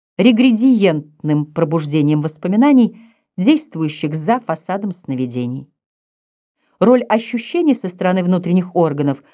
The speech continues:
которые так охотно признаются основным источником сновидений, на наш взгляд, довольно скромна. Они в лице ощущений падения, летания и связанности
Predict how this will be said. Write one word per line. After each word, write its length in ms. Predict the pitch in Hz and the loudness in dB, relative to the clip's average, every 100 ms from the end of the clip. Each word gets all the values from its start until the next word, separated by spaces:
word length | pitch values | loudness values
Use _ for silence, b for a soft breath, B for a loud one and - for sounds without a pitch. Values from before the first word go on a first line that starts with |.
| _ _ | _ _
которые 280 | 185 196 196 | 0 2 2
так 180 | 196 202 | 2 -2
охотно 380 | 214 208 202 | -2 -4 -2
признаются 680 | 196 202 180 202 190 180 202 | -4 -2 0 0 -2 -4 -6
основным 680 | - 196 - 214 196 170 143 | -4 -6 -2 -2 0 0 -2
источником 600 | 139 - 143 - 151 165 | -4 -8 -8 -8 -8 -8
сновидений, 640 | - 185 220 254 294 202 B B B | -8 -6 -2 2 2 2 B B B
на 140 | 208 240 | 2 2
наш 260 | 311 311 | 0 -2
взгляд, 500 | 185 160 165 170 160 | -8 -4 0 0 2
довольно 380 | 185 208 269 285 | 0 0 -2 -4
скромна. 600 | 277 - 156 139 139 151 _ _ _ _ _ _ _ _ _ _ | -6 -6 -4 -4 -6 -8 _ _ _ _ _ _ _ _ _ _
Они 240 | 170 190 185 | 0 0 0
в 60 | |
лице 320 | 190 190 185 | -2 0 -2
ощущений 880 | 175 175 185 180 - 165 160 160 - _ _ | -2 -4 -10 -8 -2 -2 0 -4 -6 _ _
падения, 760 | 185 185 139 135 117 131 196 240 B B | -2 -2 -2 -4 -2 -2 -4 -8 B B
летания 800 | 190 220 - 147 117 123 160 190 b b - | 2 2 2 -2 -2 -6 -6 -10 b b -2
и 80 | 240 | -2
связанности 1200 | - 285 302 214 147 139 131 127 123 - - 113 | 0 0 2 0 -4 -6 -6 -6 -10 -14 -12 -12